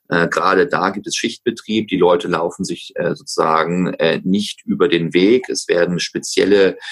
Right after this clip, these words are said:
Sicherheitsmaßnahmen getroffen im Sinne von Desinfizierung. Abstände, Abstände werden gehalten, es muss mit Maske gearbeitet werden. Äh, es muss, die Räume müssen belüftet sein. Es darf nur eine gewisse Arbeitszeit vorliegen.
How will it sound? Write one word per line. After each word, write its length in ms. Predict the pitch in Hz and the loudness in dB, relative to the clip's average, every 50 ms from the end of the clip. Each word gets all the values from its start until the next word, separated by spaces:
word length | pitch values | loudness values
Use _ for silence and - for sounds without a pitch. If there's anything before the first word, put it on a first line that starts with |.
| - - - - - | -14 -16 -16 -16 -6
Sicherheitsmaßnahmen 1200 | 82 98 95 98 92 90 90 92 90 92 - 92 90 85 85 87 85 - - 87 82 85 90 90 | -2 -2 0 0 0 0 0 0 0 -2 -2 -2 0 2 2 2 0 0 0 0 0 0 0 0
getroffen 420 | 85 - - - 82 - 92 80 | -2 -2 -2 -2 -4 -2 -2 -4
im 60 | 82 | -4
Sinne 180 | 80 87 90 85 | -4 -2 -4 -2
von 180 | - - 82 78 | -2 -4 -4 -2
Desinfizierung. 1000 | 80 - - - - - - - - - - - 120 123 110 113 110 110 104 98 | -2 -4 -4 -4 -6 -8 -10 -12 -12 -10 -4 0 2 2 4 4 4 4 4 2
Abstände, 840 | 104 101 - - - - - 98 98 101 95 95 95 95 90 - 87 | 2 0 -2 -2 -4 -2 0 0 2 2 4 4 4 4 4 2 0
Abstände 320 | 90 - - 98 101 92 | -2 -4 -2 -2 0 2
werden 240 | 87 87 87 92 95 | 2 2 2 2 2
gehalten, 400 | 85 80 87 87 87 87 - 90 | 2 0 0 0 0 0 0 -2
es 100 | 87 - | -6 -6
muss 100 | 82 82 | -2 0
mit 140 | 82 - - | 0 2 2
Maske 320 | 85 90 - - - - | 0 0 0 -2 -6 -4
gearbeitet 760 | - 82 76 - - 82 85 - 90 87 85 - 80 - - | -2 0 0 2 0 0 2 4 2 2 4 2 0 0 -2
werden. 480 | 80 78 80 80 82 - 85 85 80 - - - - - - - - - _ | -2 0 0 0 0 -2 -4 -6 -8 -8 -12 -14 -14 -14 -14 -14 -16 -18 _
Äh, 460 | - 87 87 87 87 87 85 85 76 | -4 0 0 2 2 2 2 2 2
es 140 | - - - | 2 2 2
muss, 300 | 98 95 92 90 - - - | 0 0 0 0 -4 -8 -2
die 120 | - 92 | 0 0
Räume 280 | 92 92 92 95 98 98 | 2 2 2 2 2 0
müssen 240 | 92 90 - 92 | 0 -2 -2 -2
belüftet 480 | 82 87 95 98 98 - - 104 98 95 | 0 2 2 2 2 0 0 -2 -2 0
sein. 360 | - 90 85 82 87 90 90 | 0 0 2 2 2 2 0
Es 120 | 80 - - | -2 -2 -2
darf 240 | 82 80 82 - | -2 0 0 0
nur 100 | 101 92 | 0 0
eine 100 | 87 90 | 0 0
gewisse 360 | - 90 87 85 - - - - | 0 0 0 0 -2 -2 0 0
Arbeitszeit 580 | 85 90 98 95 - - - 87 87 90 - - | 2 2 2 2 0 0 -2 -4 -4 -4 -6 -4
vorliegen. 680 | - 92 92 90 87 87 - 90 90 90 87 85 - | 0 2 2 2 2 -2 -8 -8 -4 -4 -4 -4 -6